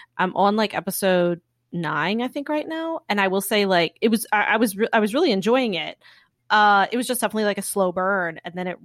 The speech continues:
really, the conflict really began to pick up. Um, and I got super, even, I just got really, really invested now, <laughs> like, around episode seven.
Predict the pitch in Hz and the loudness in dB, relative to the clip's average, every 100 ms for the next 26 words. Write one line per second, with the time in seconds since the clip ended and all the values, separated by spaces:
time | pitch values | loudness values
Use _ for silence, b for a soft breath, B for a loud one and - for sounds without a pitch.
0 | 170 185 196 208 190 190 180 - - 208 | -16 -10 -4 -2 -2 -4 -6 -10 -4 -4
1 | 208 208 190 165 190 180 175 170 170 170 | -4 -6 -8 -8 -8 -8 -10 -10 -10 -10
2 | 170 - 180 - 160 147 _ _ - 175 | -10 -10 -12 -4 -2 -2 _ _ -2 0
3 | 165 165 165 - 175 180 180 175 - 180 | 0 -2 -4 -8 -2 -2 -2 -4 -6 -6
4 | 160 151 - _ _ 196 180 175 - _ | -6 -6 -8 _ _ -6 -6 -6 -10 _
5 | _ - _ _ 190 190 - 190 - 185 | _ -20 _ _ -4 -4 -2 -4 0 0
6 | 185 175 147 143 135 - - 143 - - | 0 -6 -8 -10 -12 -12 -14 -14 -10 -10
7 | 170 - 53 53 175 254 202 185 170 160 | -10 -10 -10 -4 -2 0 2 2 2 0
8 | 196 - 170 - - - - | -2 -2 -4 -2 -6 -6 -12